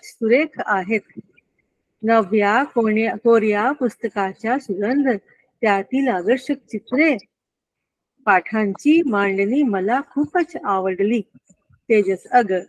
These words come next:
मला पण माझी पुस्तक खूप आवडली आहे.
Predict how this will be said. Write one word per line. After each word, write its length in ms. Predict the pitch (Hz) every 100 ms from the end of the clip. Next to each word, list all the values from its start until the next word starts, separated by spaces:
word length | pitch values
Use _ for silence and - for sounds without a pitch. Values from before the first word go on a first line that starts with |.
| _ _ - -
मला 360 | 220 233 220 196
पण 300 | - 208 226
माझी 420 | 214 202 185 262
पुस्तक 580 | 220 - - 247 - 214 - _ _ _ -
खूप 360 | 339 349 - 202 _ _ -
आवडली 500 | 202 196 208 247 302
आहे. 340 | 220 165 202